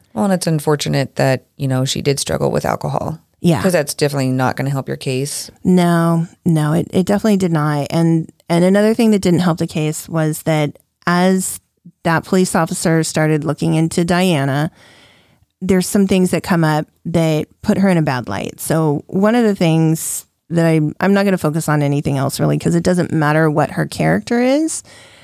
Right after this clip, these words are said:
Speaker 2: This piece of information is important though, and it leads to more questions for me. So for some reason, over the summer, Misty and Diana had had, like, a slight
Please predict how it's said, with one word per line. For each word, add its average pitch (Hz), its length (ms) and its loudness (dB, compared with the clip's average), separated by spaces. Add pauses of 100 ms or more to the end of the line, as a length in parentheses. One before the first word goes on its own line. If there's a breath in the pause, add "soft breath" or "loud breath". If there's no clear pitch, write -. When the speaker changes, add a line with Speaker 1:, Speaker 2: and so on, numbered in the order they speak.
(240 loud breath)
Speaker 2:
This 190 640 0
piece - 280 -2
of 170 100 0
information 165 500 0
is 170 160 0
important 175 680 0
though, 240 320 0 (560 loud breath)
and 190 120 2
it 180 100 2
leads 247 240 0
to 226 80 2
more 170 260 4
questions 151 580 -4
for 151 160 -4
me. - 260 -6 (640)
So - 160 0
for 226 140 0
some 285 220 2
reason, 339 500 2
over 233 160 2
the 320 100 2
summer, 214 640 2 (100)
Misty 202 360 2
and 226 80 2
Diana 180 360 2
had 175 140 2
had, 165 300 -2
like, 160 160 -6
a - 20 -4
slight 160 380 -4